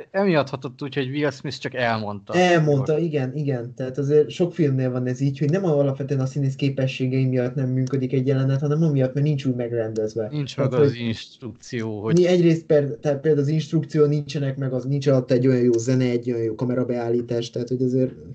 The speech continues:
Speaker 1: Itt
Speaker 2: és sajnos
Speaker 1: nemes
Speaker 2: sokszor előfordul.
Speaker 1: egyszerűséggel néha csak rekreálták a jelenetet, mintha egy ilyen fanfilmként, hogy ú, adjuk elő élő, élő szereplősen.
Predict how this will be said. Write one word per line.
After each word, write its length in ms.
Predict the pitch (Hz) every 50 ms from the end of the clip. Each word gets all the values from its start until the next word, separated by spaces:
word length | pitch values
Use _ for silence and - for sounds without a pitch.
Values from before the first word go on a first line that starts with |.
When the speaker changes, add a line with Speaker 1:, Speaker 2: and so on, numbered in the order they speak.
| - _ _ _ _ _ _ _ _ _
Speaker 1:
Itt 180 | - 120 - -
Speaker 2:
és 100 | 117 -
sajnos 280 | - 160 143 135 185
Speaker 1:
nemes 180 | 190 190 175 -
Speaker 2:
sokszor 200 | - 180 175 160
előfordul. 300 | 110 113 110 - - 113
Speaker 1:
egyszerűséggel 480 | 113 110 123 123 123 127 135 143 151 139
néha 260 | 139 147 151 139 160
csak 420 | 131 - - 151 139 131 135 - _ _
rekreálták 840 | _ 143 143 147 139 - 135 131 120 113 110 107 - 127 113 104 -
a 40 | 120
jelenetet, 540 | 117 117 120 117 117 113 110 - - 113 -
mintha 260 | 127 120 113 117 -
egy 200 | 127 123 123 117
ilyen 180 | 123 127 123 120
fanfilmként, 800 | 120 - 135 120 120 117 117 - 113 104 104 107 - 107 104 -
hogy 80 | 127
ú, 180 | 139 202 208 165
adjuk 280 | 165 151 135 127 113 -
elő 160 | 120 110 110
élő, 280 | 110 110 107 104 107 - _
élő 240 | 135 123 117 110
szereplősen. 760 | 104 - - 113 107 98 _ 113 107 104 - - 107 101 101